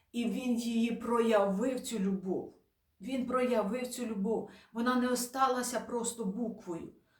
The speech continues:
Знаєте, багато із нас може жити в таких, знаєте, можна даже прямо сказати, в обідах на Бога. Чому так написано у Слові, а чому так Бог обіцяє, а чому тоді Бог так не робить? Знаєте,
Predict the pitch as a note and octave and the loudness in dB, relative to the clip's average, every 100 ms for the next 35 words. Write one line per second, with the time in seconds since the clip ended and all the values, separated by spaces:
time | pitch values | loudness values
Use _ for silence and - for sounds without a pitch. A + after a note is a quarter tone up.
0 | _ B3+ C4+ B3 G#3+ F#3+ - - G3 A#3 | _ 4 4 4 -2 -6 -8 -10 -2 0
1 | A#3+ C4 B3+ B3+ G#3+ G3 - - A#3 G3 | 2 4 2 2 -2 -4 -8 -8 -4 -2
2 | A#3 C4 G#3+ F#3+ A3 A#3 B3 A#3 G#3+ F#3+ | 0 2 4 2 0 0 2 2 0 -2
3 | B3+ - G3+ A3 - A#3+ G#3 G#3 A3 A3+ | -6 -4 -6 -6 -8 -4 -2 -2 -2 -2
4 | - G#3+ G3+ - - A3 A3 A3+ A#3 A3+ | 2 0 0 -14 -16 -8 -2 -2 0 0
5 | G#3+ - G#3+ A3+ A3+ A3 A3 G#3+ G#3 G3 | 0 2 2 2 0 0 0 2 2 2
6 | G3 A#3 G#3+ G3+ - G3 F#3+ G#3 A#3 - | 0 -2 -2 -4 -6 -6 -4 -2 -2 -4
7 | - - - - - A#3+ B3+ C4+ B3 - | -6 -14 -20 -14 -6 0 0 0 0 0
8 | A#3 A3+ A#3+ A#3+ A3+ A3 G#3+ G3 A#3+ A#3 | 0 -2 -2 -4 -2 -2 -2 -4 2 4
9 | A3 G3+ G3 A#3 A#3 A3+ A3+ G3 G3+ G#3+ | 6 6 2 0 -2 0 0 2 2 2
10 | G3+ G3+ - A#3 G#3+ G3 - - - - | 0 0 -2 0 0 0 -4 -16 -12 -4
11 | A3+ - B3 B3+ B3 G3 G3 G3 G#3+ G3 | -2 -2 -2 -2 -2 0 0 2 0 -2
12 | G#3 G3 G3 G3 G#3 F#3+ F#3+ - - A#3+ | -4 -4 -4 -2 0 0 -4 -10 -8 -2
13 | A#3+ G#3+ G3+ | 0 0 -2